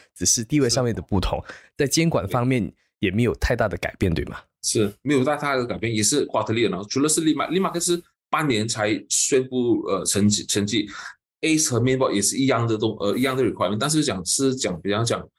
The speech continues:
Speaker 2: more prestigious on the Mainboard listed company 的时候，这样有一个成长的过程呢，这样咯。
Speaker 1: 就它的那个 board composition 也，也会是一样吗？还是会比较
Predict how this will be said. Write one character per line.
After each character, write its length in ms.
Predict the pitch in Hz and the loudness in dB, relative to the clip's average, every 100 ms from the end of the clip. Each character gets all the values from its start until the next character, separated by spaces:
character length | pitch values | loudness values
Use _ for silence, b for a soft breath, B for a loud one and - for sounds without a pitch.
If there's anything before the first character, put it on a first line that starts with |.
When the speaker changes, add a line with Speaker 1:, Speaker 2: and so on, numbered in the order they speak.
| _ _ _ _ _ | _ _ _ _ _
Speaker 2:
more 240 | 151 156 | 0 2
prestigious 580 | 156 117 - 123 139 143 | 2 0 2 2 2 2
on 60 | 104 | 0
the 80 | |
Mainboard 340 | 98 113 120 107 | 0 0 0 0
listed 140 | - | -2
company 260 | - 107 104 | -2 -2 0
的 120 | 104 | 0
时 100 | 107 | 2
候， 140 | 110 107 | 0 0
这 160 | 139 | 0
样 180 | 123 117 | 0 0
有 160 | 92 85 | -2 0
一 100 | 110 | 2
个 160 | 123 | 2
成 220 | 117 113 | 2 0
长 220 | 123 120 98 | 0 0 0
的 120 | 110 - _ | 0 -2 _
过 160 | 123 113 | 0 2
程 180 | 101 | 2
呢， 120 | 92 98 - - _ _ _ | 0 -2 -4 -6 _ _ _
这 100 | - | -2
样 80 | 104 | 0
咯。 200 | 98 98 _ - | 0 -6 _ -4
Speaker 1:
就 100 | 208 | 0
它 160 | 208 | 2
的 100 | 202 | 2
那 120 | 165 175 | 2 2
个 100 | 165 | 0
board 240 | 147 180 | 0 -2
composition 680 | - 131 123 113 120 - 131 | 0 2 2 2 2 2 2
也， 160 | - - | -2 -6
也 120 | 90 | -6
会 160 | 92 120 | -2 0
是 140 | - | 0
一 120 | 98 92 | 0 0
样 200 | 98 90 | 0 -2
吗？ 80 | |
还 120 | 85 82 | -4 -2
是 200 | - 104 | 0 2
会 160 | 104 | 2
比 120 | 92 | 0
较 140 | 87 | -2